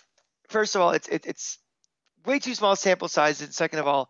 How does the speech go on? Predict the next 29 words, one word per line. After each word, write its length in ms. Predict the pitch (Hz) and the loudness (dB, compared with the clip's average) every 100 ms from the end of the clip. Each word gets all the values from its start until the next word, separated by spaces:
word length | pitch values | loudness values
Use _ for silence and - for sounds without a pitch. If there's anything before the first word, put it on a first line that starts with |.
| _ _ _ _ - | _ _ _ _ -16
it's 140 | 135 | -12
just 140 | 156 | -8
a 40 | 151 | -2
very 220 | 160 151 | 2 2
boring 400 | 135 151 226 226 | 0 -2 -2 -4
conversation 680 | 143 135 135 - 143 - 139 | -4 -4 -4 -4 -4 -6 -8
'cause 180 | 131 | -8
it 120 | 143 - | -6 0
doesn't 260 | 151 131 | 0 0
mean 160 | 139 135 | -2 0
anything. 460 | 131 127 147 127 - - - | 0 0 -6 -8 -14 -20 -8
They're 120 | - 160 | -2 -2
n-, 120 | 180 - - - _ _ _ _ _ _ _ - - - | -2 -16 -20 -20 _ _ _ _ _ _ _ -12 -12 -8
players 540 | - 220 233 233 226 208 | 2 4 6 4 2 0
are 80 | |
not 200 | 196 190 | 2 2
being 180 | 190 175 | 0 -8
evaluated 680 | 151 165 165 165 156 160 151 | -4 2 2 2 -2 -2 0
by 120 | 147 | 0
their 140 | 139 139 | 0 -2
coach 400 | - 175 160 - | -4 -6 -6 -8
and 80 | 151 | -6
their 140 | 135 - | -8 -4
general 300 | 160 151 143 | -2 -2 -2
manager 460 | 143 151 151 151 139 | 2 2 2 -2 -2
based 320 | 147 139 - | 0 0 -2
on 220 | 131 127 | -6 -6
one 240 | 123 123 | -4 -4
game. 480 | 120 170 180 180 180 | 2 2 4 2 -2